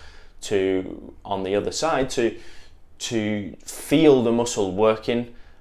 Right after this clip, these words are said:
um, to ensure that it's working, because the neural connection and the feedback from the muscle to the brain might not be at a stage where it's strong enough yet,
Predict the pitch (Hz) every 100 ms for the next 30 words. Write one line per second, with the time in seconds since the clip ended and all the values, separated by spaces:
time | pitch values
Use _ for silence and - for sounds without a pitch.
0 | - 110 101 98 - 107 104 139 135 120
1 | 101 - 95 - 95 104 113 107 110 135
2 | 139 113 113 110 110 - 104 98 101 -
3 | 107 101 - 131 127 117 - - 110 107
4 | 104 - 98 - 98 92 113 101 101 117
5 | 98 110 92 104 95 95 - 101 95 -
6 | 107 98 98 - 117 107 98 92 - 110
7 | 90 - -